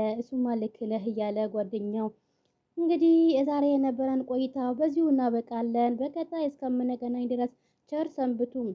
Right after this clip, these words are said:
ይሄንን ቪዲዮ ከወደዳችሁት ላይክ፣ ሰብስክራይብ ለማድረግ ቤተሰብ ትሁኑን በአክብሮት እንጠይቃለን። መልካም ጊዜ ይሁንላችሁ። በቀጣይ እስከምንገናኝ ድረስ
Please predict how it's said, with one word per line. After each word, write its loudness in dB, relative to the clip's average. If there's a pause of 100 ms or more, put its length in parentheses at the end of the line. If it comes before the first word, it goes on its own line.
(320)
ይሄንን 4
ቪዲዮ 2 (100)
ከወደዳችሁት -2
ላይክ፣ -4
ሰብስክራይብ -8
ለማድረግ -2
ቤተሰብ -4
ትሁኑን -6
በአክብሮት -8
እንጠይቃለን። -4 (640)
መልካም -2
ጊዜ -8
ይሁንላችሁ። -2
በቀጣይ -6
እስከምንገናኝ -6
ድረስ -4